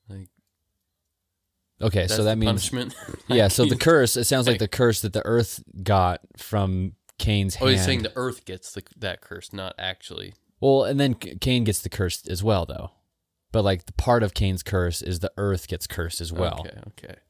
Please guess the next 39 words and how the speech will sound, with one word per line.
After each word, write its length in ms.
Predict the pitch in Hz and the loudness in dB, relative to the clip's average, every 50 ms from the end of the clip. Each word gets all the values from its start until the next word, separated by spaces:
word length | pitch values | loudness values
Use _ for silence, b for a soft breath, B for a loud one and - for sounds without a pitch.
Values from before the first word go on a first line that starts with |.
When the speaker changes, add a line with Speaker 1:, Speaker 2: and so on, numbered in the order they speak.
| _ _ - | _ _ -6
Speaker 2:
Because 560 | 101 98 - 104 90 90 82 80 - - - _ _ | -6 -4 0 0 0 0 0 -2 -4 -6 -6 _ _
Cain 420 | - - 107 98 95 95 90 92 85 | -8 -4 0 0 0 0 0 -2 -4
had 240 | 85 90 87 85 82 | -4 -4 -4 -4 -4
blood 240 | 90 92 95 95 92 | -2 0 0 0 0
in 100 | 82 82 | -2 -4
his 160 | 82 80 - | -6 -6 -4
hand, 380 | 87 82 80 80 82 82 - - _ _ _ _ _ _ _ _ _ _ _ _ _ - | -4 -4 -4 -4 -4 -6 -8 -12 _ _ _ _ _ _ _ _ _ _ _ _ _ -6
literally 440 | 98 95 92 92 90 87 85 85 85 | -2 0 0 2 0 0 -2 -2 -4
and 80 | 82 | -4
metaphorically, 600 | 82 82 80 85 - 101 92 85 85 - 87 80 82 | -4 -4 -6 -6 -4 -4 -2 -2 -2 -4 -6 -6 -6
depending 280 | 80 - - 85 82 82 | -6 -6 -6 -6 -4 -4
on 60 | 82 | -4
who 80 | 85 85 | -6 -6
you 120 | 80 82 | -6 -6
talk 220 | - 92 85 85 - | -4 -4 -6 -6 -8
to. 240 | - - 85 87 - _ _ _ _ _ - | -10 -10 -10 -10 -12 _ _ _ _ _ -20
Speaker 1:
Wow, 60 | - - - - | -20 -20 -20 -20
he 100 | - 110 | -20 -18
really 160 | 104 107 95 92 | -18 -16 -16 -16
screwed 280 | - - - 101 101 92 | -18 -16 -14 -12 -12 -10
it 80 | 92 | -12
up 120 | 98 - _ | -12 -16 _
for 100 | - 98 | -16 -16
all 120 | 98 117 | -16 -16
of 100 | 120 104 | -18 -20
us, 140 | 95 - - - | -20 -20 -20 -16
I 40 | - | -12
Speaker 2:
Yeah, 100 | - 87 107 | -8 -6 -6
he 40 | 107 | -4
Speaker 1:
guess. 80 | 107 | -4
Speaker 2:
really 200 | 107 110 95 87 | -4 -4 -4 -4
did, 300 | 85 95 98 90 87 87 | -4 -6 -6 -6 -6 -6
yeah. 220 | 85 95 92 - - _ B B B B B B B B B B | -4 -4 -4 -4 -6 _ B B B B B B B B B B
And 80 | 98 104 | 0 0
the 40 | 104 | 2
Lord 220 | 104 120 127 127 - | 4 4 4 2 2
said 140 | - 123 | 2 0
unto 160 | 117 113 104 104 | 0 2 2 2
him, 320 | 104 110 107 107 104 | 2 2 2 0 -2